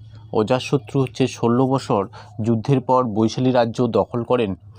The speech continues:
গৌতম বুদ্ধের মহাপরিনির্বাণ অজাতশত্রুর সময় ঘটে, অর্থাৎ গৌতম বুদ্ধ এই অজাতশত্রুর সমকালীন ছিলেন।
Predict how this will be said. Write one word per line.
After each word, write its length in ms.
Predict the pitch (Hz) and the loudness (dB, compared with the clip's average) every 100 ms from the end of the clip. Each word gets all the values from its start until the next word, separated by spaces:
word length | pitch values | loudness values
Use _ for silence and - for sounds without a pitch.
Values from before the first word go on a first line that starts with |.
| - - - - | -20 -20 -20 -8
গৌতম 440 | 107 127 123 156 147 | 0 2 4 2 2
বুদ্ধের 360 | 147 135 156 | 0 2 2
মহাপরিনির্বাণ 1040 | 120 98 131 127 135 131 127 120 120 127 123 - - - | 2 0 -2 -2 2 4 4 4 2 2 0 -8 -20 -4
অজাতশত্রুর 960 | 110 107 127 - - - - 131 - 139 | 0 2 2 0 -12 -8 -2 -2 0 -2
সময় 380 | - 113 120 123 | 0 0 0 0
ঘটে, 360 | - 113 98 90 - - - | -2 0 0 -2 -12 -8 -6
অর্থাৎ 400 | 117 - 110 - - - - | -4 0 0 -2 -10 -20 -4
গৌতম 380 | 110 123 143 143 | 0 2 2 2
বুদ্ধ 380 | 135 127 147 147 | 0 -2 0 0
এই 300 | - 117 113 - | 0 -2 -2 0
অজাতশত্রুর 680 | 110 120 117 135 - 139 | 0 0 0 -4 -2 -2
সমকালীন 640 | 127 123 107 110 123 127 120 - - - | -2 0 0 0 -2 -2 -4 -8 -20 -6
ছিলেন। 380 | - 123 101 | 0 2 0